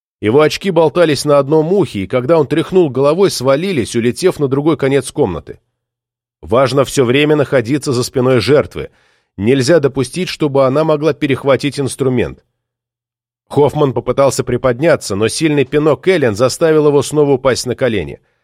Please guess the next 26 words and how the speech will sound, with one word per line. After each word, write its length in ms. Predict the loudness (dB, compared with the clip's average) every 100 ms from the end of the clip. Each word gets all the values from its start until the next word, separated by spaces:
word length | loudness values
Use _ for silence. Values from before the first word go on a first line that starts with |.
| _ _ _ _ _ _ _ _ -4
Она 160 | -2
так 240 | 0 -2 0
напряглась, 500 | -2 -2 0 0 0
что 200 | -2 -2
мышцы 420 | 0 -4 0 0
рук 220 | 0 -2
задрожали, 640 | -4 0 0 2 0 2
а 100 | 0
пальцы 400 | 0 0 0 -2
побелели. 640 | -2 -2 0 0 0 -2 -10 _ _ _ _ _ _ _ _ _ _ _ -4
Послышался 640 | -2 0 -2 0 0 0
щелчок, 540 | 0 -2 -2 -2 -2
когда 280 | -2 0 0
струна 380 | -2 -2 0 0
прошла 360 | 0 -2 -2 -2
первую 380 | 0 0 0
выемку. 540 | 0 0 -2 -6 -18 -20 _ _ _ _ _ _ _
Хоффман 320 | -2 -2 -2
судорожно 520 | -2 -2 0 0 0 -2
сглотнул. 580 | -2 -2 -2 -8 -10 _ _ _ _ _ _ _ _ _ _ _ _ -6
Да, 240 | -4 -2
это 140 | -2 -2
был 160 | -2
действительно 560 | -2 -2 -2 -2 -2 -4
эффективный 480 | -6 -6 -6 -6 -6
инструмент. 580 | -8 -10 -8 -10 -12